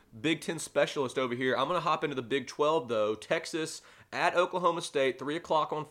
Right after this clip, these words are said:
Fox in Boone T. Pickens Stadium.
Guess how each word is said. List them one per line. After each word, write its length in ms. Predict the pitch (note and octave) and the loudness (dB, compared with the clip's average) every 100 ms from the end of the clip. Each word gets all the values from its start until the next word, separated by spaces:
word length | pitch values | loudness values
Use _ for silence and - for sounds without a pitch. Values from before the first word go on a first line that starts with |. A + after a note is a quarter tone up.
| - | 4
Fox 440 | C#3 B2+ - - - _ | 6 6 2 -6 -16 _
in 320 | - D#3+ E3 | -2 0 0
Boone 240 | C#3 D#3 D#3+ | 0 -2 -2
T. 220 | - D#3 | -6 -8
Pickens 400 | - E3+ D3+ C3 | -4 -4 -4 -6
Stadium. 680 | - - D3+ D3 A#2+ G#2+ | -6 0 2 2 0 -2